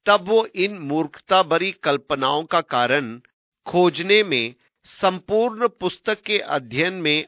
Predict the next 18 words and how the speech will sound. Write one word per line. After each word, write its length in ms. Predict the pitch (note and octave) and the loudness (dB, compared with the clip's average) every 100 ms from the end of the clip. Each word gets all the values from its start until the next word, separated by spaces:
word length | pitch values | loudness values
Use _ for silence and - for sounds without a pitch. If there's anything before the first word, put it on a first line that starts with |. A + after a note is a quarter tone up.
| _ C#3+ | _ -2
अधिक 400 | D3 E3 E3 - | 0 0 -4 -10
समय 440 | - C3+ C3+ C#3 | -6 -2 0 0
लगा 340 | A#2+ A2+ A#2+ | 0 0 -2
देता 340 | A2 A2+ - A2+ | -2 -6 -6 -8
है। 160 | - _ _ _ _ _ _ _ _ _ _ | -8 _ _ _ _ _ _ _ _ _ _
अधिकांश 760 | D3 D3 D#3 - C#3+ D3+ F3 F#3+ | 0 2 0 0 2 2 0 -6
सेमिनारियों 1000 | - - - C#3+ D3 C#3+ C#3 C3+ E3+ F3+ | -20 -12 -4 -2 0 0 -2 0 0 0
में 280 | C#3+ A2+ A2 _ _ _ _ | 0 -2 -6 _ _ _ _
यिर्मयाह 640 | A#2+ C#3 D#3 D#3+ E3+ F3+ F3+ | -4 2 4 4 2 0 0
का 180 | F3 E3+ | 2 -2
अध्ययन 760 | - C#3 A2+ A2+ D3 E3+ F#3 _ _ _ _ - | 0 -6 -6 -4 -4 -6 -14 _ _ _ _ 4
कुल 260 | G#3+ A#3 | 4 4
मिलाकर 680 | G3 D3 C3+ C#3 - E3+ F3 - | 0 0 4 2 2 -2 -2 -8
यहीं 440 | B2 C#3 C#3+ F#3+ - | -4 -2 -2 -6 -4
तक 200 | G3 - | -6 -6
सीमित 540 | - C#3+ C3+ D#3 - | -12 -6 -4 -4 -4
रहता 400 | C3 B2 A2+ C3 | -2 -2 0 -2
है 240 | A#2 A2+ | -2 -4